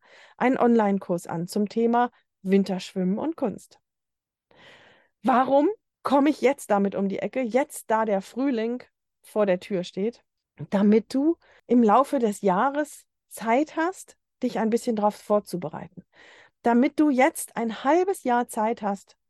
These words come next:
ab und zu mal draußen schwimmen zu gehen, zu sehen, welches Gewässer gut ist für dich, ob du am Rand bleibst, wo du dich wohlfühlst.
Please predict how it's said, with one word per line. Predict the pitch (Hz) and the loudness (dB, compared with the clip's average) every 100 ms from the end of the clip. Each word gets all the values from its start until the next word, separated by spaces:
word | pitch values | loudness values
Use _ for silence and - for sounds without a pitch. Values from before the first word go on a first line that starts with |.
| - | -14
ab | - 247 | -6 -4
und | 226 | -4
zu | 254 | -2
mal | 233 233 | 0 0
draußen | 214 208 226 220 | 2 0 0 -6
schwimmen | - 277 262 | -4 -2 -2
zu | - 226 | -2 -2
gehen, | 226 208 208 _ _ _ _ _ - | 0 0 -2 _ _ _ _ _ -6
zu | 233 | -2
sehen, | 214 240 240 226 202 | 2 4 4 4 2
welches | 233 233 214 | 0 0 -6
Gewässer | 226 214 233 226 220 - - | -4 -4 -2 -2 -4 -6 -2
gut | 302 - | 0 0
ist | 247 - | -2 -6
für | 247 | -8
dich, | 226 240 - _ _ - | -6 -6 -8 _ _ -2
ob | 233 - | -2 0
du | 226 226 214 202 - | 2 4 6 2 2
am | 214 | 0
Rand | 220 269 294 - | 4 2 2 0
bleibst, | 262 247 254 - - - _ | 2 4 2 -6 -20 -20 _
wo | 190 214 254 277 | -10 -2 2 4
du | 226 | 2
dich | 233 190 | 0 2
wohlfühlst. | 208 214 - 190 - - - | 4 4 2 -10 -10 -16 -20